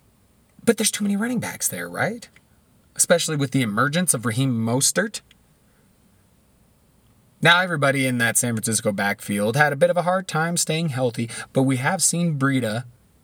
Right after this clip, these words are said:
flash awesomeness when he's been healthy and out there. And now he goes to Miami, who has people like, oh, Kalen Ballage,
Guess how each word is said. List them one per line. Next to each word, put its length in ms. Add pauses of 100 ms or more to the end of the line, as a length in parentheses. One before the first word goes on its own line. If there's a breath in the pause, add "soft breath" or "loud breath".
(800)
flash 800 (840)
awesomeness 760
when 140
he's 320
been 520
healthy 440
and 100
out 260
there. 340 (1600 loud breath)
And 120
now 140
he 80
goes 200
to 80
Miami, 460 (1200 loud breath)
who 160
has 220
people 400
like, 420
oh, 680
Kalen 400
Ballage, 1160